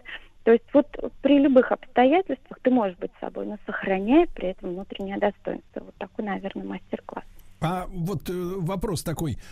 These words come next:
Speaker 2: э, может быть, скорее литературоведческий даже, может быть, мы и не сможем
Speaker 1: Мгм.
Speaker 2: на него ответить. Не читала ли товарищ Бронте, э, Александра Сергеевича нашего? Там ведь Татьяна-то, она, как говорится,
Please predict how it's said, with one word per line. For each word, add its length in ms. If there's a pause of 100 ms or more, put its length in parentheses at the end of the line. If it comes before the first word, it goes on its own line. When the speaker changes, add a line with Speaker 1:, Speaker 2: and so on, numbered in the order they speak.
(160)
Speaker 2:
э, 360
может 480
быть, 140
скорее 380
литературоведческий 1200
даже, 240
может 240
быть, 140
мы 140
и 40
не 120
сможем 320
Speaker 1:
Мгм. 60
Speaker 2:
на 40
него 100
ответить. 400
Не 160
читала 480
ли 240
товарищ 500
Бронте, 680 (340)
э, 140
Александра 360
Сергеевича 520
нашего? 400
Там 240
ведь 180
Татьяна-то, 580
она, 160
как 200
говорится, 680